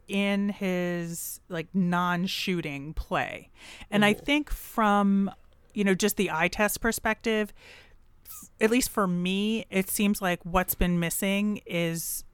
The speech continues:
Speaker 1: a little bit more effort defensively. Like, we haven't seen him do those really cool shorthanded breakaway attempts like he had last year that everybody loved.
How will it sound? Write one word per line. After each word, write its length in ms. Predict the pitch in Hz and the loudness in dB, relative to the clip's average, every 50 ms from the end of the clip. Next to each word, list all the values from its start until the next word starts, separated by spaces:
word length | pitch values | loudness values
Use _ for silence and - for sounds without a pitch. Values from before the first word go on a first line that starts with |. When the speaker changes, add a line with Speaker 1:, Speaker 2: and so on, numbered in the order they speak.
| - - - - - | -20 -20 -8 -4 -2
Speaker 1:
a 80 | 180 | 0
little 320 | 170 180 180 190 196 202 185 | 0 2 2 2 2 2 2
bit 220 | 185 175 165 175 | 2 0 0 0
more 320 | 180 170 175 170 160 160 - | -2 0 0 0 0 0 0
effort 480 | - 170 170 - 190 170 170 - - | -2 -2 0 0 0 0 0 -2 -2
defensively. 800 | - 170 170 - - 175 165 165 - 185 170 196 190 180 180 180 | -4 -6 -4 -4 -2 -2 -2 -2 -2 -4 -2 -2 0 0 2 2
Like, 260 | 175 170 170 - - - - - - - - | 0 0 -2 -4 -8 -20 -20 -20 -16 -4 0
we 100 | - 202 | 2 2
haven't 500 | 196 - - 202 202 214 220 208 - - | 2 2 2 2 4 4 2 0 -2 -4
seen 600 | - - - - 202 180 180 180 185 190 190 196 | -4 -4 -2 -2 -2 0 0 0 0 0 0 -2
him 480 | 190 - - - 196 185 185 180 180 170 | -4 -6 -4 -4 -2 0 0 0 0 0
do 180 | - 190 180 | 0 0 0
those 320 | 180 170 165 165 160 - - - - - - _ _ - - - - | 2 2 2 0 -2 -4 -8 -14 -20 -20 -20 _ _ -20 -18 -12 -4
really 400 | 190 185 185 185 185 180 175 175 - | 0 0 2 2 2 2 0 -2 -4
cool 720 | - - - 202 185 180 170 175 175 170 170 165 165 170 | -2 0 2 2 2 2 4 4 4 4 4 2 0 0
shorthanded 960 | - - - 214 185 180 175 175 - 180 170 170 175 165 165 165 160 156 - | -2 -2 0 2 2 2 2 2 2 2 2 2 2 2 0 0 0 0 2
breakaway 460 | 170 156 160 - - 202 208 214 220 | 2 2 2 2 2 2 4 4 2
attempts 540 | 226 233 - 262 247 262 269 - - - - - | 2 2 2 2 2 2 2 2 0 -2 -2 -2
like 220 | 220 226 233 233 | 0 0 2 2
he 100 | - 240 | 2 2
had 240 | 233 240 226 226 220 | 2 2 2 2 2
last 300 | 233 214 220 220 - - | 2 0 0 0 -2 -2
year 240 | 247 226 220 220 220 | 0 2 2 2 2
that 180 | 202 202 190 156 | 2 0 0 2
everybody 480 | 170 180 185 180 180 185 180 175 175 | 2 0 2 2 4 4 4 2 2
loved. 420 | 170 160 156 156 165 185 202 - | 2 4 4 4 4 4 2 -2